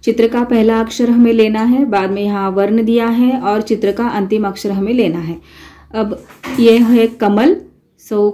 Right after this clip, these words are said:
कमल का पहला अक्षर क, बाद में ल और आम का अंतिम अक्षर म, so क ल म। इसी प्रकार आगे के शब्द बनेंगे।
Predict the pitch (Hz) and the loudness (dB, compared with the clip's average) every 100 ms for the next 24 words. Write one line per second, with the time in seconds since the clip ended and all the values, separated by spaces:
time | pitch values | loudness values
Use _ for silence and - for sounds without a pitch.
0 | 220 214 226 240 233 233 226 220 220 214 | 0 0 2 0 -2 -2 -2 0 -2 -4
1 | 269 196 - 226 294 - _ _ _ _ | -4 -4 -2 -2 -2 -10 _ _ _ _
2 | _ 196 190 185 185 185 208 247 294 - | _ -4 -2 0 2 4 4 2 -2 -6
3 | _ 202 202 202 196 214 240 220 226 220 | _ -8 -6 -6 -6 -6 -4 -2 -2 -2
4 | 196 - 233 254 202 - - _ _ 220 | -4 -4 2 4 2 0 -12 _ _ -4
5 | 339 - _ _ - 240 247 247 196 190 | -4 -6 _ _ -2 0 2 2 2 2
6 | 190 202 170 - _ _ _ - 226 277 | 0 0 -2 -6 _ _ _ -10 -4 0
7 | 226 226 233 254 302 - 196 202 208 226 | 0 0 0 -2 -6 -6 -2 0 2 2
8 | 233 214 214 220 220 220 277 349 | 0 0 0 2 0 0 0 -4